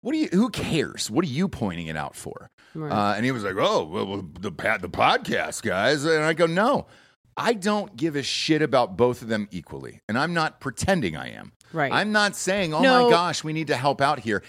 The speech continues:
Speaker 1: And I go, "You can also add Ukraine to that list." I don't fucking care what happens over there either.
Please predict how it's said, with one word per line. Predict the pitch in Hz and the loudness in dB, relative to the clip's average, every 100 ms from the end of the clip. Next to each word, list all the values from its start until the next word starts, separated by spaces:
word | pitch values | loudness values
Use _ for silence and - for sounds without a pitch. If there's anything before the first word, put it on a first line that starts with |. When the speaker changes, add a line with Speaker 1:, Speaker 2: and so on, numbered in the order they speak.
| - | -10
Speaker 1:
And | 95 151 | -2 0
I | |
go, | 151 | 2
"You | 160 196 | 2 2
can | 196 | 4
also | 180 220 - 147 | 4 4 4 4
add | 131 | 4
Ukraine | 117 107 131 110 | 2 0 0 0
to | 90 | 0
that | 71 - | -6 -8
list." | 67 - - _ _ _ | -12 -14 -18 _ _ _
I | 131 196 | -2 2
don't | 226 117 | 2 0
fucking | - 113 - 71 | 2 0 0 -4
care | - 147 151 | 0 2 0
what | 73 | -2
happens | 65 64 76 73 | -6 -10 -10 -10
over | 71 69 | -10 -10
there | 71 82 | -4 0
either. | 165 135 - | 0 0 -8